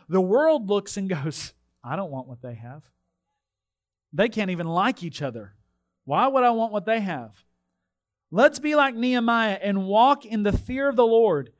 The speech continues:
to not only avoid the reproach of unbelievers, but to also make God attractive to those who need Him. We can do that by living in loving community with one another.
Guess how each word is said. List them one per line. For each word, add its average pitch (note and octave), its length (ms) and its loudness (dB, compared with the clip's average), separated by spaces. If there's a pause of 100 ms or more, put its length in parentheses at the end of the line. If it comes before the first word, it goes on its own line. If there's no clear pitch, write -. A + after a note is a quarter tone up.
(200)
to G#3 120 -2
not B3+ 220 2
only C#4 320 0
avoid G#3 400 2
the G#3+ 60 0
reproach G3 500 0
of G3 100 -4
unbelievers, G3+ 640 -2
but F3 160 -10
to G3+ 80 -8
also C#4+ 380 -4
make A3 220 -6
God A3 200 -8
attractive A3 600 -12
to D#3 100 -12
those F3+ 260 -10
who F3+ 80 -16
need F#3+ 200 -16
Him. A2 240 -18 (1080)
We G#3+ 140 -2
can G#3 200 -4
do A#3+ 160 0
that A#3+ 200 2
by F#3 100 2
living G#3+ 360 2
in G3 80 -2
loving G3+ 360 -2
community F#3+ 480 -4
with D3 180 -8
one D3+ 160 -8
another. C3+ 460 -12